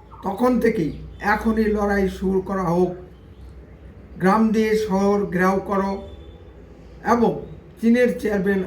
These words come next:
আমাদের চেয়ারম্যান ইত্যাদি প্রশ্নে দ্বন্দ্বের সৃষ্টি হয়। রেডিও পিকিংয়ের বাংলা বিভাগ এই লড়াইয়ে ইন্ধন দিতে থাকে। ফলে সিপিএম ভেঙে শিলিগুড়ির নকশালবাড়ির সর্বশ্রী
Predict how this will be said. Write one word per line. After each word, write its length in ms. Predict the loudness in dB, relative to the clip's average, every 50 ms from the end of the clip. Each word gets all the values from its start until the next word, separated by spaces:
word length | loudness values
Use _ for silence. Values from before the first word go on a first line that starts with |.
| -6 -8
আমাদের 500 | -8 -6 -6 -4 -2 -2 -2 -2 -2 -2
চেয়ারম্যান 400 | 0 0 2 2 0 -2 -2 -6 -8 -12 -16 -18 -18 -18 -18 -18 -18 -18 -14 -10
ইত্যাদি 500 | -8 -8 -8 -6 -2 0 2 2 2 0 -2 -4 -4
প্রশ্নে 420 | -4 -4 -4 -4 -4 -2 -2 -2 -2
দ্বন্দ্বের 440 | 0 0 0 0 2 2 2 0 0 -2 -4
সৃষ্টি 340 | -8 -8 -8 -8 -10 -12 -12
হয়। 180 | -12 -12 -14 -14 -16 -16 -16 -16 -16 -16 -16 -16 -10 -2
রেডিও 460 | 2 4 4 6 6 4 4 2 2 0
পিকিংয়ের 520 | -4 -6 -6 -6 -4 -4 -2 0 0 0
বাংলা 400 | -2 -2 -4 -4 -2 -2 -2 -2
বিভাগ 400 | -2 2 2 0 0 0 -6 -10 -12 -14 -16 -16 -16 -18 -18 -18 -20 -18 -14 -6 2
এই 180 | 4 4 6 6
লড়াইয়ে 540 | 4 2 0 0 0 2 2 2 2 0 -2
ইন্ধন 380 | -6 -8 -6 -4 -2 -2 0 0
দিতে 240 | 0 0 -2 -4 -10
থাকে। 320 | -10 -10 -16 -16 -18 -20 -20 -20 -20 -20 -20 -20 -20 -20 -20 -20 -10 -2
ফলে 280 | 0 2 2 4 2
সিপিএম 540 | 0 0 -4 -6 -4 -2 -2 -2 0 0 0
ভেঙে 420 | 0 0 2 2 2 2 2 0 -2
শিলিগুড়ির 580 | -4 -2 -2 -2 -2 -2 0 0 0 0 0
নকশালবাড়ির 840 | -2 -6 -8 -8 -8 -6 -4 -2 -2 -2 -2 -2 -2 -2 -2 -4 -6 -10 -12 -16 -18 -18 -18 -20 -20 -20 -20 -20 -12 -4 0
সর্বশ্রী 600 | 0 2 2 4 2 4 2 2 2 0 -4